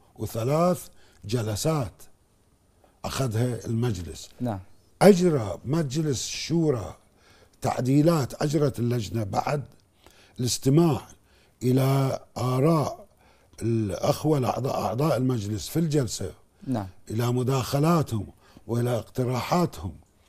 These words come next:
Speaker 1: المكتوبة وحضورهم معنا في اجتماع،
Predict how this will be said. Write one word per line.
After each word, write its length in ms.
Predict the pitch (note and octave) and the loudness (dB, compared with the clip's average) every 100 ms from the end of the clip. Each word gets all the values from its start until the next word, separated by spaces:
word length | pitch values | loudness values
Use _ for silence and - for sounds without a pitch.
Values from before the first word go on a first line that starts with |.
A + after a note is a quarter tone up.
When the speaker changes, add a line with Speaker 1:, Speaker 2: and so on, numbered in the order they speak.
| _ - | _ -12
Speaker 1:
المكتوبة 760 | F#2+ G2 - D#3 E3+ D3 F#2 - _ _ _ _ _ | -8 -8 0 6 6 6 0 -10 _ _ _ _ _
وحضورهم 1500 | - A#2+ A2+ G2 F#2+ F2+ E2+ D#2+ - A#2+ B2 F3 D3 B2+ G2 F2 - | -4 -2 0 -2 -4 -4 -4 -6 -4 -2 6 8 8 2 -2 -10 -8
معنا 400 | A2 C#3 D3 A#2+ | -6 -2 -2 -2
في 500 | - D3 D3+ - - | -2 -2 -2 -6 -12
اجتماع، 580 | - - B2 C3 C3 | -14 -6 -4 -2 -6